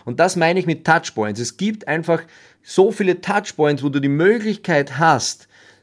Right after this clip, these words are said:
deine Brand in irgendeiner Weise erlebbar zu machen. Und das ist, wir haben das zum Beispiel bei einer Marketingkonferenz gemacht, wir haben ein, wir haben das komplett durchgezogen. Ja, das war mit Übernachtung, wir haben, äh, Rosen auf dem Bett gelegt, ja, wo drauf gestanden ist,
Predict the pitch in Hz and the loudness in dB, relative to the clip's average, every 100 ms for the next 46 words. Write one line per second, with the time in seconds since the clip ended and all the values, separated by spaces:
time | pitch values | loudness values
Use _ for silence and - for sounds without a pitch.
0 | _ _ 135 135 143 110 143 185 196 202 | _ _ 0 2 0 2 2 4 2 0
1 | 208 - 143 147 214 240 202 180 156 160 | -4 -6 -6 -2 0 2 2 2 2 2
2 | 165 147 147 175 120 107 110 92 85 - | 2 2 2 2 0 -2 -4 -6 -8 -14
3 | 98 _ _ _ _ - 135 165 220 220 | -20 _ _ _ _ -6 -2 0 0 -4
4 | _ _ - 160 196 165 165 175 156 160 | _ _ -2 0 0 2 2 2 2 2
5 | 156 139 - 175 180 175 170 156 160 180 | 4 2 2 -4 -2 -2 0 0 -2 -2
6 | 165 139 151 190 151 151 156 113 143 - | 0 2 0 0 0 0 0 -4 -6 -8
7 | - 147 165 165 165 175 185 185 202 196 | -4 -2 -2 -4 -4 -2 -2 -2 -6 -6
8 | 175 139 113 120 135 139 151 151 147 131 | -4 -2 0 0 0 2 2 0 0 2
9 | 131 - - 180 185 - - - 131 160 | 2 0 -2 -2 -2 -6 -6 2 4 4
10 | 160 151 147 135 139 170 208 180 147 131 | 4 4 6 6 6 6 4 4 2 2
11 | 143 131 127 127 127 127 117 143 - - | -2 -2 0 -2 -2 0 2 2 2 2
12 | 123 147 139 139 151 151 147 143 156 165 | 2 4 4 2 2 -2 -2 -2 -4 -4